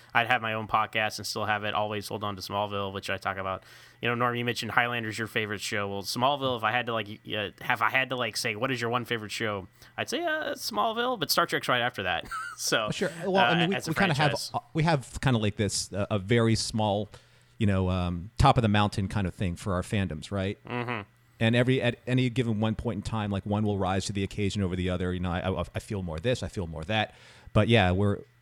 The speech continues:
Speaker 2: we're kinda, like, in that, in that, uh, that same situation where, yeah, there's, uh, there's always Star Trek. Uh, Star Trek will always be, like, in our D N A. It'll always bring us comfort, and, and we can always turn on something and be like, "Yeah, I needed that. It scratched that itch."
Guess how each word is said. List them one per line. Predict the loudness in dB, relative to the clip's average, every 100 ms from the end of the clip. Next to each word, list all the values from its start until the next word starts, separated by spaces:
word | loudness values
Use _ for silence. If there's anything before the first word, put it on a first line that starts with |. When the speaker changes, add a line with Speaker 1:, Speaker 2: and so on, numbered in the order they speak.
| _
Speaker 2:
we're | -2 2
kinda, | 2
like, | 4 2
in | 2
that, | 0 0
in | -2
that, | 0 -2 -2
uh, | -4 -4
that | -4 -2
same | 2 4 4 2 -2 -8
situation | -4 0 2 2 2 0
where, | 0 0 -4 -14 -20 -2
yeah, | 4 6 6 4
there's, | 6 6 4
uh, | 2
there's | 4 6
always | 6 6 4
Star | 4 2
Trek. | 0 -2 -2
Uh, | -2
Star | 2 4
Trek | 4 2
will | 4
always | 6 6 4
be, | 2 2 2 -2
like, | -4 0
in | 2
our | 2
D | 2 2
N | 2 2
A. | 0 -2 -8 -6
It'll | 4 4
always | 6 4 2
bring | 2 0
us | 0
comfort, | -2 -2 0 -2 -4 -2
and, | 0 0 0
and | -2
we | 0
can | 0
always | 0 0
turn | -2 -2
on | -2 -2
something | -4 -2 -2 0
and | -2
be |
like, | -4 -4
"Yeah, | -2 -2 0
I | 2
needed | 2 0 0
that. | -2 -2 -8 -20 -6
It | -4
scratched | -2 0 0 0
that | 0 2
itch." | 2 0